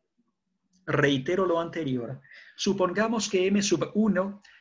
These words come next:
existe en la substancia S sub uno y el modo M sub dos en esa misma substancia. En esta medida, M sub uno y M sub dos difieren mutuamente en lo modal,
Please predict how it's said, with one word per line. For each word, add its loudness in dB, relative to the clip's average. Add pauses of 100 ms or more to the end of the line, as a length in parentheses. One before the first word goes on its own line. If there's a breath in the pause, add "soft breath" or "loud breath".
(140 soft breath)
existe -2
en -4
la 2
substancia -4
S -4
sub -6
uno -2 (440 loud breath)
y 0
el 2
modo -2
M -4
sub -6
dos -2 (160)
en -4
esa -4
misma -4
substancia. -8 (640)
En 0
esta -2
medida, 0 (220)
M 0
sub -2
uno 2
y 0
M 0
sub -4
dos 0 (220 loud breath)
difieren 2
mutuamente 0 (640)
en 2
lo 2
modal, -2